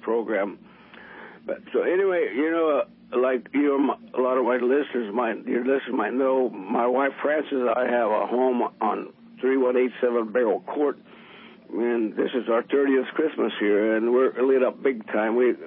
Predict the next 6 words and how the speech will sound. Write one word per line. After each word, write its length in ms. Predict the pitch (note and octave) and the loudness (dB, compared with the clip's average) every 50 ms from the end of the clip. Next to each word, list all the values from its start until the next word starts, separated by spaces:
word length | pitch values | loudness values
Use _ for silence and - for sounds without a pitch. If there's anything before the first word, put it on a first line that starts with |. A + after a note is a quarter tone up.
| C#2+ F#2+ | -8 -2
we, 140 | A2+ C3 C3 A#2+ G2+ - - - - - | 0 0 0 0 -2 -8 -14 -18 -6 -2
we 140 | C3+ C#3 B2+ A2+ | 0 0 0 0
started 360 | - C#3 C3 C3 C3 A#2+ A2 | 0 0 2 2 0 0 0
decorating. 600 | C3+ D3 C#3+ - B2 C3 C3+ C3 C3+ C3+ A#2+ G#2+ - - - - - - - - | 0 0 0 2 2 2 2 4 2 2 0 -2 -4 -12 -20 -20 -20 -20 -10 -4
Uh, 100 | - G#2+ G#2+ - | -4 -4 -2 0
first 240 | C3+ C3+ C3+ A#2 | 0 0 0 0